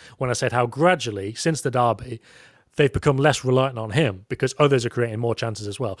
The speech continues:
But he's still been creating more chances than the others. They've just become slightly more variable. There-, there's, there's more ways they, they can create chances. But when the team's working so well, I think, based on, look, it's only really been the last couple of games, but mainly twenty eighteen nineteen when they won the,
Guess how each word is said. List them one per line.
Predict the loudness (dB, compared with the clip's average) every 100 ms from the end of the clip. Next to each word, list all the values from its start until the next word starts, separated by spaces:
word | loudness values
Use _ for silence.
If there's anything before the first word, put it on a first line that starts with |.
| -6
But | 2
he's | 2 4
still | 4 4
been | 2
creating | 0 -2 0
more | -2
chances | -2 -4 -4 -4
than | 0
the | 0
others. | 0 -4 -16 _ _ _
They've | -2 -2
just | 0
become | -2 -2
slightly | 0 2 2 0 -6 _ -6
more | 0 2 2 2 -2 _ _ _ _ _ _ -2
variable. | 2 2 0 -6 -10
There-, | -12
there's, | -6 -4 -2
there's | -2 0
more | 0 0
ways | 0 -4
they, | -10 -18 _ -8
they | -8
can | -8
create | -12 -12
chances. | -16 -18 -20 _ _ _ _ _ _ _ -2
But | -2 2
when | 2 2
the |
team's | 0 0 2
working | 4 2 2
so | -2 4 4
well, | 4 2 0 -4 _ _ _ _ _ 2
I | 2
think, | 2 -2 -2 0
based | 2 2 0
on, | 0 -2 -6
look, | -6 -4
it's | -6
only | -6 -4
really | -6 -6
been | -8 -10
the |
last | -10 -12
couple | -12 -14
of | -14
games, | -14 -14 -20 -20 -20 -20 _ -20 -20 0
but | 0 2
mainly | 0 -2
twenty | -2 -2 -2
eighteen | -4 -6 -10 -10
nineteen | -12 -14 -14 -16
when | -16 -14
they | -12
won | -12 -12
the, | -16